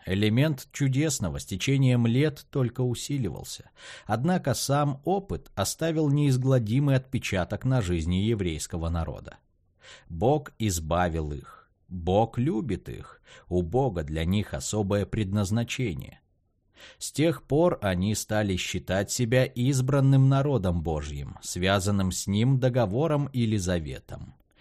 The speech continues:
Тем народом, которому впоследствии суждено стать источником благословения для всех народов мира.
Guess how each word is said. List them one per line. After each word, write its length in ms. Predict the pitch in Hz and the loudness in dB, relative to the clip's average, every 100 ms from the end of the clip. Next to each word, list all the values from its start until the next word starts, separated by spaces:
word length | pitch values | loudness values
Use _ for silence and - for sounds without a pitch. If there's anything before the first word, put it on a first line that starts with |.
| - - | -20 -18
Тем 280 | - 117 107 | -2 2 2
народом, 600 | 82 78 113 135 80 67 - | 0 0 0 0 -2 -4 -6
которому 540 | 131 - 151 139 120 | -4 -2 0 0 0
впоследствии 920 | - 90 87 - 104 131 135 135 143 | -2 -6 -6 -4 -2 -2 -2 -2 -2
суждено 600 | 135 127 104 101 113 143 | 0 0 0 0 2 2
стать 400 | 135 - 127 - | 0 -2 -2 -4
источником 840 | - 98 - 127 127 131 120 123 120 | -4 -4 0 0 0 0 2 0 2
благословения 1000 | 120 113 107 - 104 92 107 113 117 117 | 0 0 0 -2 -2 0 0 0 0 0
для 200 | 120 123 | 0 -2
всех 420 | - 90 90 - | -2 -2 -2 -2
народов 560 | 120 120 82 76 78 | 0 0 -2 -4 -6
мира. 520 | 98 92 85 80 - | 0 0 0 -2 -10